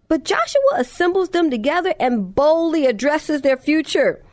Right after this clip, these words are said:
because God had spoken to Joshua and told him, remember what he told Joshua? "Joshua, meditate on the word day and night. Do not let it depart from out of your mouth, for if you do, you will succeed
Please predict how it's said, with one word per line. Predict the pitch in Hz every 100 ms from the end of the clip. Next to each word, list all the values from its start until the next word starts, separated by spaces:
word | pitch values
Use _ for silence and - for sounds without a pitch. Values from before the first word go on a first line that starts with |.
| _ _ _
because | 202 196 202
God | - 202 294 -
had | 196
spoken | - - 359 370 262
to |
Joshua | 196 202 233 294 214 156 - - _ _
and | 214 196
told | - 311 302
him, | 247 339 214 175 - _ _ _ 208
remember | 208 359 494
what | 539 466
he |
told | 453 262 302 -
Joshua? | 185 208 - 370 480 440 - - _ -
"Joshua, | 233 294 359 330 233 - - _ _ _
meditate | 202 240 302 311 330
on | 311
the | 311
word | 277 302 311 240
day | 277 294 311
and | 285
night. | 285 302 220 - - _ _ _ _
Do | 220
not | 214 220 294 -
let | 285 285
it |
depart | 214 208 277 294 302
from | - 220 -
out | 262
of | 285
your | 302 285
mouth, | 277 302 254 - - _ _ -
for | 240
if | 302 320 320
you | 330
do, | 311 349 381 262 143 - _ _ _ -
you | 175
will | 185
succeed | 185 - - 285 139